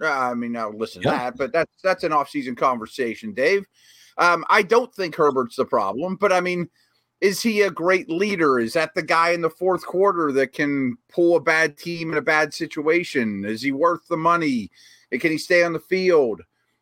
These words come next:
Speaker 1: I think the answer to all those things is yes, but I think it's a little nearsighted. Ex-, I always p-, mention Pitt-, you know, Pittsburgh.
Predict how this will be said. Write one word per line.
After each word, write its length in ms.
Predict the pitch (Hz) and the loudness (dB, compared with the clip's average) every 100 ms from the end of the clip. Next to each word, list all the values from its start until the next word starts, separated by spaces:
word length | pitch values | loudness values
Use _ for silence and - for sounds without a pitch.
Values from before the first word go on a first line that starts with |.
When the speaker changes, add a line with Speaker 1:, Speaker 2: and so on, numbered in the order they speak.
| _ | _
Speaker 1:
I 120 | 208 277 | 2 2
think 140 | 220 | 4
the 100 | 202 | 4
answer 260 | 233 226 165 | 4 2 2
to 60 | |
all 120 | 160 | 4
those 240 | 214 147 - | 4 2 2
things 240 | 147 131 | -2 -2
is 120 | 123 | -2
yes, 440 | 175 220 123 - - _ _ _ _ _ _ - | 0 0 -2 -10 -20 _ _ _ _ _ _ 0
but 260 | 254 233 - | 2 2 0
I 120 | 196 | 0
think 280 | 202 247 220 | 2 0 0
it's 160 | 226 208 | 0 0
a 40 | |
little 300 | 185 202 190 | 0 2 2
nearsighted. 960 | 170 175 175 156 - 175 170 147 123 120 _ _ _ - | 0 2 2 0 2 2 4 2 2 -2 _ _ _ -14
Ex-, 180 | 180 160 | -14 -8
I 80 | 101 | -2
always 240 | 113 120 - | 0 0 -2
p-, 160 | - - _ 87 | -8 -8 _ -8
mention 300 | 107 117 156 | -6 -4 -4
Pitt-, 160 | 147 - | -4 -2
you 120 | 120 | -2
know, 100 | 98 | 0
Pittsburgh. 540 | 147 135 - 101 120 | -2 -2 -4 -4 -6